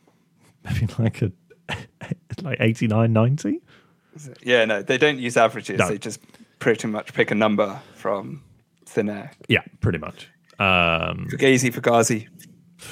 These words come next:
Speaker 1: Yeah, it's ju-, it's just a bit strange. Um, all right, so I'm gonna go, because let's be honest, we could be here for days talking about this. Uh, I'm gonna give you, uh, a dri-,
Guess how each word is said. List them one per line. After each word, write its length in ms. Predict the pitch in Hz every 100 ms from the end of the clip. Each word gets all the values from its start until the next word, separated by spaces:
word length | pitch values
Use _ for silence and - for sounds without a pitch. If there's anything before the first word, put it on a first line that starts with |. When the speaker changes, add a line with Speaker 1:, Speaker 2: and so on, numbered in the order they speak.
| - - - 117
Speaker 1:
Yeah, 340 | 85 78 73 78
it's 160 | 98 120
ju-, 100 | 165
it's 120 | 135 -
just 180 | 175 -
a 20 |
bit 160 | - -
strange. 440 | - 123 90 - - - -
Um, 440 | - 131 127 120 123
all 100 | 156
right, 220 | 139 117 110
so 360 | 139 123 117 -
I'm 120 | 127
gonna 160 | 131 117
go, 240 | - 127 - _ _
because 300 | - 110 - - _
let's 160 | 101 -
be 100 | 92
honest, 200 | 85 82
we 80 | 87
could 100 | 80
be 60 | 85
here 80 | 78
for 80 | -
days 280 | 85 82 -
talking 200 | 85 85
about 140 | 82
this. 200 | 80 - - - - -
Uh, 800 | 104 101 95 92 87 82 85 87 - _ _ -
I'm 300 | 117 139 127
gonna 200 | 120 113
give 260 | 110 95
you, 640 | 104 95 90 90 85 87 85 - _ _ -
uh, 280 | 92 95 98
a 60 | 107
dri-, 260 | 90 104